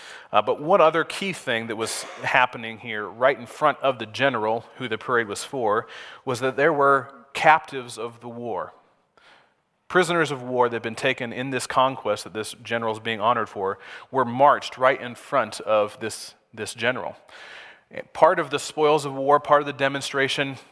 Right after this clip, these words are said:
"We win, you lost," uh, but they're also being marched to their execution. Normally that ended in these prisoners of wars, uh, prisoners of war execution.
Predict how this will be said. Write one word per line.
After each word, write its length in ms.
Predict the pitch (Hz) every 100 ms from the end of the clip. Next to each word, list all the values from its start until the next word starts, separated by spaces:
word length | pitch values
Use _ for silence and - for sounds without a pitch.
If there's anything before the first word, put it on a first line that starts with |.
| _ _
"We 240 | 113 151
win, 400 | 143 143 139 139 120 _
you 180 | 123 139
lost," 600 | 135 127 131 - - - - - - - -
uh, 120 | 113
but 100 | 123
they're 140 | 131
also 280 | 131 165 -
being 240 | 123 127 120
marched 400 | 117 120 - -
to 160 | 139
their 160 | 131 113
execution. 680 | 123 - - 156 156 73 - _ _ _ _ _ _ _ - -
Normally 480 | 110 117 120 117 107
that 200 | 113 104
ended 300 | 123 127 117
in 240 | 101 120 120
these 160 | 113
prisoners 500 | - 127 117 120 113
of 100 | 110
wars, 460 | 107 101 104 104 - - - - -
uh, 100 | 107
prisoners 480 | 95 - 139 127 120
of 120 | 113 110
war 400 | 110 107 107 -
execution. 800 | 110 - 113 - 113 - 78